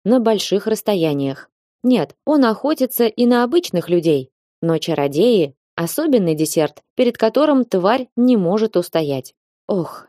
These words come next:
все же порой Карай слишком многого требует от меня. Но я сама виновата. Не удерживаюсь в тени. Второй парой нам ставят зельеварение, пропустив историю магии. Почему? Нам объясняет искусник Вагар,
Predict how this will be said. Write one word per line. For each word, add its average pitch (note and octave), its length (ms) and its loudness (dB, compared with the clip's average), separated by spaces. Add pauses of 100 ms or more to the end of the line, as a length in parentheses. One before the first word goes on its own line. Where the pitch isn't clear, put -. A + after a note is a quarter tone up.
(100)
все D#4+ 300 -2
же A3+ 160 0
порой C4 420 -2
Карай G#3+ 400 0
слишком A#3+ 540 -2
многого G#3 600 2
требует D3 500 -2
от C#3 160 -8
меня. C#3 340 -4 (320)
Но F#3+ 180 2
я F#3 200 2
сама G#3+ 280 -2
виновата. D3 540 -4 (260)
Не A#3 240 2
удерживаюсь G3+ 720 0
в - 100 -18
тени. D#3 420 -2 (520)
Второй E4 380 0
парой C4+ 360 0
нам F3 240 0
ставят C4 460 -2
зельеварение, F#3 960 0 (160)
пропустив C#4 640 -2
историю F#3 540 2
магии. C3+ 540 -2 (360)
Почему? A#3 480 2 (280)
Нам D4 260 2
объясняет A3 720 0 (180)
искусник B3+ 580 0
Вагар, F#3 500 0